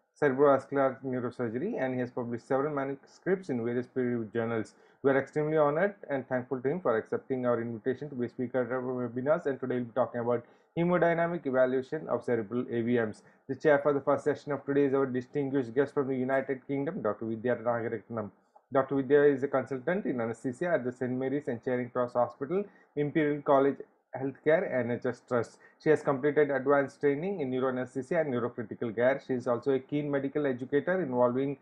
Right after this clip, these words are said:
in raising the standards for training for junior de-, doctors as well as allied healthcare professionals.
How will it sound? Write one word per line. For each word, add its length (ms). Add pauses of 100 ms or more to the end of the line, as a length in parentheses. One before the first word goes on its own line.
(260)
in 120
raising 360
the 60
standards 440
for 140
training 280
for 140
junior 300
de-, 260
doctors 420
as 220
well 140
as 140
allied 420
healthcare 580
professionals. 680